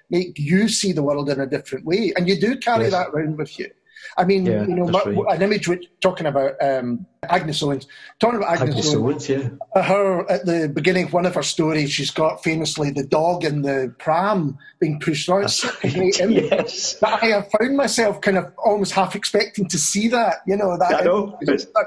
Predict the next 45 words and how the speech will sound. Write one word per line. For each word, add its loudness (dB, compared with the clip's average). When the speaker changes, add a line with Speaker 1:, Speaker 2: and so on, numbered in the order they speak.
Speaker 2:
it's -2
Speaker 1:
just -6
Speaker 2:
so 4
Speaker 1:
something. 0
Speaker 2:
real, 2
isn't -2
it? -10
It's -2
so 0
magnificent. -2
Um, 2
and -6
Tam 2
Leonard 2
and 0
all 2
those, 0
all 0
those 0
people, -2
I -2
mean, 0
they're -2
just -4
like 0
heroes, 0
absolute -2
heroes 0
to -8
me. -2
Um, 2
Speaker 1:
I, 2
I 0
do 2
think 2
it's, 0
it's, -2
it's, -4
you're 4
absolutely 0
right 0
to -12
say -2
that 0
reading 0